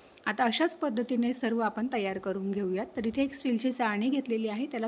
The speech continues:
थोडंसं तेल लावून घेतलं, त्यावर सर्व हे गोळे ठेवलेले आहे. वाफवण्यासाठी कढईमध्ये पाणी गरम करायला ठेवलेलं होतं, त्यावर आता आपल्याला ही चाळणी ठेवायची आहे. झाकण ठेवून कमीत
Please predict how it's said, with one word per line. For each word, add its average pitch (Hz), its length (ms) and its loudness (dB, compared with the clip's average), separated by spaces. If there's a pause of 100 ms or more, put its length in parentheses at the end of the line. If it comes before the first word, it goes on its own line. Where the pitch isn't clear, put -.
थोडंसं 262 460 2 (140)
तेल 214 120 2
लावून 202 300 0
घेतलं, 214 320 -2 (400)
त्यावर 208 260 2
सर्व 226 320 -2
हे 233 160 0
गोळे 208 300 0
ठेवलेले 214 400 0
आहे. 196 240 -2 (460)
वाफवण्यासाठी 269 720 4
कढईमध्ये 233 540 2
पाणी 233 320 2
गरम 262 260 2
करायला 226 320 -2
ठेवलेलं 214 420 -2
होतं, 208 300 -6 (160)
त्यावर 208 280 -2
आता 202 200 -4
आपल्याला 196 300 -4
ही 196 160 -2
चाळणी 196 420 -2
ठेवायची 208 440 -2
आहे. 202 220 -4 (420)
झाकण 226 460 4
ठेवून 294 260 4 (220)
कमीत 262 220 4